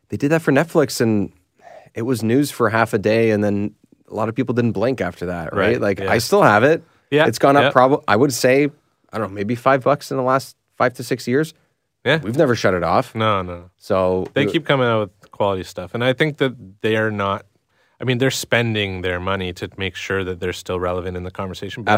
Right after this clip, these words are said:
Speaker 2: don't
Speaker 1: Absolutely.
Speaker 2: think they're going anywhere.
Speaker 1: No, I don't
Speaker 2: So
Speaker 1: think
Speaker 2: I think
Speaker 1: so
Speaker 2: it's,
Speaker 1: either.
Speaker 2: there's always gonna be Netflix and Disney Plus for the foreseeable future.
Speaker 1: Yeah, and stuff like H B O is, is still competition, but it's, it's a different crowd for the most part,
Speaker 2: H B O
Speaker 1: right?
Speaker 2: Max.
Speaker 1: Yeah, H B O Max
Speaker 2: My
Speaker 1: and
Speaker 2: goodness.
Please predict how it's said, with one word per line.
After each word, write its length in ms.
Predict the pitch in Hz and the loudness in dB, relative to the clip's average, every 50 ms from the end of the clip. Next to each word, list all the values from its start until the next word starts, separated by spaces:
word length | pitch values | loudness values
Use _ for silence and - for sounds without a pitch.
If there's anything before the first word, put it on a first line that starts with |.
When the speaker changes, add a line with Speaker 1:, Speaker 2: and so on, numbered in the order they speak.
| 113 117 | 2 2
Speaker 2:
don't 80 | - 92 | 2 2
Speaker 1:
Absolutely. 240 | - 131 131 120 - | 4 2 2 2 0
Speaker 2:
think 120 | 104 92 90 | -4 -6 -6
they're 80 | 90 | -8
going 260 | 85 90 87 87 87 | -8 -6 -8 -8 -8
anywhere. 380 | 90 87 85 85 85 85 87 90 - | -10 -10 -12 -14 -16 -18 -20 -8 -2
Speaker 1:
No, 260 | 110 107 95 85 82 | 0 0 2 2 2
I 120 | 90 117 | 2 2
don't 100 | 135 147 | 2 2
Speaker 2:
So 40 | - - | 2 2
Speaker 1:
think 120 | 135 120 | 2 2
Speaker 2:
I 40 | 113 | 2
think 140 | 117 107 95 | 2 2 2
Speaker 1:
so 80 | 87 | 2
Speaker 2:
it's, 100 | 87 85 | 0 0
Speaker 1:
either. 160 | 87 90 92 107 | -4 -8 -10 -8
Speaker 2:
there's 220 | 104 113 113 117 | -4 -4 0 2
always 220 | 127 123 120 110 104 | 2 2 2 0 -2
gonna 160 | 104 101 101 | -4 -6 -6
be 60 | 98 | -6
Netflix 440 | 98 95 90 - - 95 90 - - | -6 -6 -6 -8 -10 -12 -12 -12 -16
and 320 | 90 90 87 87 90 87 | -16 -16 -16 -18 -20 -14
Disney 260 | 90 101 98 87 98 | -12 -12 -10 -10 -12
Plus 200 | 87 92 90 87 | -10 -10 -10 -10
for 160 | - - - 90 | -10 -14 -16 -16
the 220 | 90 87 85 85 | -14 -14 -16 -18
foreseeable 560 | - _ - - - - 95 90 85 85 90 _ _ | -20 _ -20 -20 -20 -20 -20 -20 -20 -20 -20 _ _
future. 100 | - - - | -16 -2 0
Speaker 1:
Yeah, 240 | 117 107 87 82 - | 2 2 2 0 0
and 120 | 104 110 113 | -2 -2 2
stuff 200 | - 151 131 - | 4 2 4 4
like 120 | 131 107 113 | 2 2 2
H 180 | 113 104 - | 0 0 -2
B 140 | - 104 98 | -2 0 2
O 140 | 98 98 95 | 2 4 2
is, 320 | 95 90 85 80 - - - _ _ | 2 -2 -2 -6 -10 -14 -16 _ _
is 380 | - 98 87 80 - - - - _ _ _ _ _ _ | -10 -10 -8 -8 -12 -14 -16 -20 _ _ _ _ _ _
still 300 | - - - - 156 160 | -16 -6 2 2 2 4
competition, 640 | - 180 165 160 156 - 165 156 - - 165 151 143 | 4 4 4 4 2 2 0 0 2 0 0 2 4
but 140 | 127 123 120 | 4 4 4
it's, 340 | 117 - - - - - _ _ _ - | 4 2 -2 -10 -14 -16 _ _ _ -10
it's 160 | 127 120 - | -10 -2 -2
a 60 | 135 | 0
different 400 | 110 127 117 - 120 107 92 - _ _ _ _ _ | 0 0 0 0 0 -2 -2 -4 _ _ _ _ _
crowd 440 | - - 101 90 90 90 87 85 82 | -2 0 2 4 4 4 2 0 -2
for 120 | - 101 87 | -4 -4 -4
the 80 | 87 | -4
most 240 | 85 85 82 - 92 | -4 -6 -8 -10 -8
part, 160 | - 80 73 | -8 -6 -4
Speaker 2:
H 60 | 87 | -4
B 40 | 104 101 | -4 -4
O 40 | |
Speaker 1:
right? 80 | 98 98 92 87 90 95 87 | -4 -4 -6 -6 -6 -4 -6
Speaker 2:
Max. 220 | - - - - | -8 -8 -6 -4
Speaker 1:
Yeah, 200 | 110 101 90 87 80 | -2 -2 -2 -2 -4
H 200 | 95 92 - - | -6 -8 -4 0
B 80 | 113 | 2
O 100 | 110 110 104 | 2 2 4
Max 580 | 98 98 95 98 98 98 92 85 85 85 - | 4 4 4 6 4 4 2 0 -8 -8 -6
Speaker 2:
My 60 | 98 | -6
Speaker 1:
and 120 | 90 87 90 | -6 -6 -6
Speaker 2:
goodness. 320 | 85 82 87 - - - | -8 -10 -10 -12 -20 -20